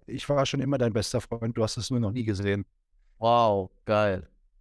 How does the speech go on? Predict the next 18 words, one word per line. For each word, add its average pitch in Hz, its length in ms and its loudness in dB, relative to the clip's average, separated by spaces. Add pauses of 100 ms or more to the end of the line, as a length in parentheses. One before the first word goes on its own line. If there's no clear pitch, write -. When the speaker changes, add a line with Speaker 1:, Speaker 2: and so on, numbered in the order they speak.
(100)
Speaker 1:
Bro, 110 280 -2
das 101 240 -4
hat - 180 -2
so 107 580 -4
hart 107 300 -2
gehittet - 540 -4
in 92 100 -4
dem 92 140 -4
Moment. 92 340 -2
Ich - 160 -10
war 104 220 0
so 110 180 -2
perplex. 123 540 -6
Speaker 2:
Das 165 260 -2
sieht 196 260 -6
gerade. 117 420 2 (460)
<laughs> 233 500 -2 (800)
Krass, 147 600 -4